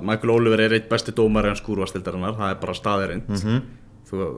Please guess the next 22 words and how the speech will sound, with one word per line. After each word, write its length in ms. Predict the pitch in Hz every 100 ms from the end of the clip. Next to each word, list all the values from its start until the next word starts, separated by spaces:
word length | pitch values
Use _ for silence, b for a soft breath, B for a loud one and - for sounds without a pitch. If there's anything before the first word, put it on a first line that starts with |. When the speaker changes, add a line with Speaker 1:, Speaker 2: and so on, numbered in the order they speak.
| -
Speaker 1:
þeir 180 | 110 127
sem 200 | 107 104
að 60 | 104
vilja 140 | 104
losna 380 | 110 123 - 113
við 260 | 113 123 113
hann, 160 | 110 110
þeir 220 | 113 110
vita 320 | 113 110 110
bara 160 | 107 104
ekki 120 | 107
hvað 220 | 113 104 110
er 80 | 107
sem 160 | 110
er 120 | 104 104
þarna 160 | 98
fyrir 160 | 104 104
neðan 300 | 113 110 95
sem 160 | 104 98
að 60 |
bíður 240 | 123 113
þá. 60 | 95